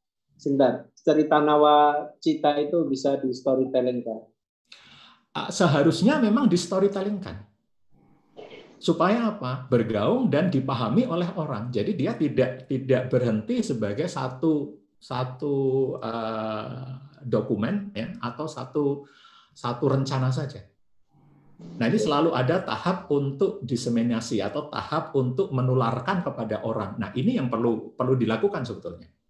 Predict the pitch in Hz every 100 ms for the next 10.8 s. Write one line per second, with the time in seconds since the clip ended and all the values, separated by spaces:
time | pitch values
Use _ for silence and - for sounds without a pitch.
0 | - 107 120 131 139 131 123 117 113 214
1 | - - _ - 104 110 87 - - -
2 | 110 - 202 202 - 180 214 185 147 107
3 | - 123 - 90 127 - _ _ - 110
4 | 107 120 123 98 - - 98 98 113 123
5 | 127 127 117 123 123 123 127 117 92 -
6 | 110 101 98 98 98 104 101 101 - 101
7 | 101 101 107 - 104 - 98 92 92 98
8 | 98 - 98 - 87 - _ _ - 160
9 | 262 139 123 135 180 233 170 131 123 123
10 | - - _ 127 131 - 127